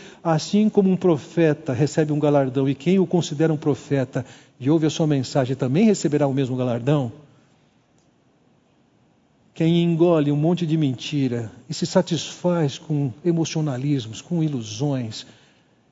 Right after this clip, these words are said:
com historinhas sem conteúdo, vai responder na mesma altura do profeta que enganou. Como Oséias disse,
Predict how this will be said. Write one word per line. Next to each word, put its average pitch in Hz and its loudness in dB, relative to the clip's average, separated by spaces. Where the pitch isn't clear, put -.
com 185 0
historinhas 147 0
sem 147 0
conteúdo, 135 0
vai 151 2
responder 123 -2
na 139 -4
mesma 151 0
altura 156 -2
do 135 -4
profeta 120 -8
que 127 -12
enganou. 113 -8
Como 170 4
Oséias 156 4
disse, - -8